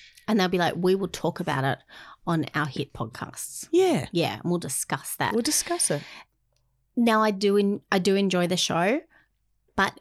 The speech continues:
Speaker 1: in my head, because
Speaker 2: But
Speaker 1: I have read, no, only, this is only a me
Speaker 2: Oh,
Speaker 1: but. It's
Speaker 2: okay,
Speaker 1: not a
Speaker 2: okay,
Speaker 1: but.
Speaker 2: okay,
Speaker 1: It's
Speaker 2: okay,
Speaker 1: not a
Speaker 2: okay, okay,
Speaker 1: criticism
Speaker 2: okay,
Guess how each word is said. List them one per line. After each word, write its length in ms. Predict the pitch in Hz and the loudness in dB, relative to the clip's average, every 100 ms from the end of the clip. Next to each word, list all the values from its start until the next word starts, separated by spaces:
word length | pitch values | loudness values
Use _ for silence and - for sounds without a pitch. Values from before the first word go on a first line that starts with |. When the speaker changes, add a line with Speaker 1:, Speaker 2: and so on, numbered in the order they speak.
| - - - | -18 -4 2
Speaker 1:
in 160 | 202 | 4
my 160 | 208 190 | 4 2
head, 340 | 165 175 170 | 2 2 2
because 400 | 170 - - - | 2 2 4 4
Speaker 2:
But 40 | 311 | 4
Speaker 1:
I 100 | 190 | 4
have 280 | 190 196 185 | 2 0 0
read, 260 | 175 185 | 0 2
no, 240 | 254 269 262 | 4 4 4
only, 320 | 233 247 254 | 4 4 4
this 200 | 226 233 | 2 0
is 100 | 226 | 2
only 220 | 220 220 | 4 6
a 140 | 233 | 6
me 160 | 220 180 | 6 4
Speaker 2:
Oh, 40 | 151 | 2
Speaker 1:
but. 160 | 143 | 0
It's 120 | 160 | 0
Speaker 2:
okay, 100 | 175 | 2
Speaker 1:
not 100 | 190 180 | 2 2
a 40 | |
Speaker 2:
okay, 40 | |
Speaker 1:
but. 160 | 160 160 | 4 2
Speaker 2:
okay, 240 | 151 151 135 | 2 0 0
Speaker 1:
It's 140 | 185 | 0
Speaker 2:
okay, 60 | - | 0
Speaker 1:
not 120 | 180 | 2
a 40 | 180 | 0
Speaker 2:
okay, 60 | |
okay, 80 | - | 0
Speaker 1:
criticism 420 | 160 151 - 147 | 0 2 0 -2
Speaker 2:
okay, 120 | - | -4